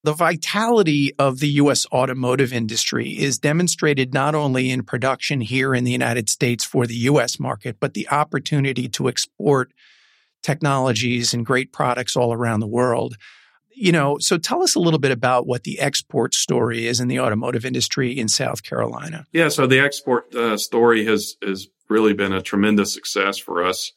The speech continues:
Speaker 2: First of all, I'll mention that, you know, uh, Charleston is the number eight largest port in the, in the country and has a tremendous history.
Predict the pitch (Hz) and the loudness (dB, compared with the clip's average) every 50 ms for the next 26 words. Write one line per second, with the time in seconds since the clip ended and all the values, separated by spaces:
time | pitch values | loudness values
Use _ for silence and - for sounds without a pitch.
0 | _ _ - - - - - - - 151 156 156 143 131 120 117 120 113 113 110 | _ _ -20 -20 -20 -20 -4 0 2 2 2 4 4 4 6 6 6 4 2 2
1 | 113 117 117 113 - 113 101 101 101 101 - - 104 101 98 95 95 92 92 87 | 2 0 0 0 2 2 2 2 2 0 0 0 0 0 0 0 0 0 0 0
2 | 95 92 95 95 95 - - _ _ - - - 113 117 120 117 - - 98 90 | 0 0 0 0 -2 -4 -8 _ _ -6 0 2 4 4 2 2 0 -4 -4 -4
3 | 90 95 - _ - - - - _ _ _ _ - 107 110 110 107 107 101 - | -4 -6 -10 _ -20 -20 -20 -20 _ _ _ _ 0 2 4 4 4 4 2 0
4 | - - 101 95 98 98 101 101 98 98 95 92 87 - 90 92 98 98 - _ | -4 -4 -2 0 0 2 2 2 2 2 2 0 0 -2 -2 -2 -2 -4 -8 _
5 | - - 92 95 101 98 92 90 - - _ - 104 107 110 107 - - 95 95 | -6 -2 0 0 0 0 -4 -8 -10 -10 _ -6 -4 -4 -4 -6 -6 -6 -6 -4
6 | 95 92 90 87 - 90 98 98 95 85 - - 104 107 104 - 98 87 85 85 | -4 -4 -4 -4 -4 -2 -2 0 0 -2 -2 -2 -2 -2 -2 -4 -4 -4 -4 -6
7 | 90 - - - - - - _ _ _ - - 95 95 92 90 98 98 95 95 | -8 -10 -18 -20 -20 -20 -20 _ _ _ -8 -2 0 0 0 2 0 0 0 0
8 | 98 - - - 110 117 127 123 123 120 101 - - - 101 98 - - - 92 | -2 -2 0 2 4 4 6 6 4 4 2 0 0 -2 -2 -2 -2 -4 -4 -2
9 | 90 90 87 85 82 | -2 -2 -2 -4 -6